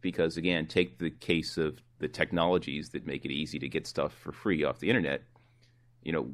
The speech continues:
what are consumers, why are they paying so much for that technology? What are they buying? They're buying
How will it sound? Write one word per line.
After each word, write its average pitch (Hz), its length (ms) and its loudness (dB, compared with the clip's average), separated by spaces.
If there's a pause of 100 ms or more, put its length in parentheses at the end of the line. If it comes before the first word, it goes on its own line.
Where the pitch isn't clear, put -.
(160)
what 98 680 4
are 165 60 8
consumers, 104 760 2
why 104 360 6
are 135 100 10
they 123 120 4
paying 143 400 0
so 78 200 0
much - 300 -6
for - 120 -14
that 82 180 2
technology? - 680 -6 (560)
What 113 160 6
are 165 40 4
they 143 120 6
buying? 127 540 0 (680)
They're 98 120 4
buying 95 600 0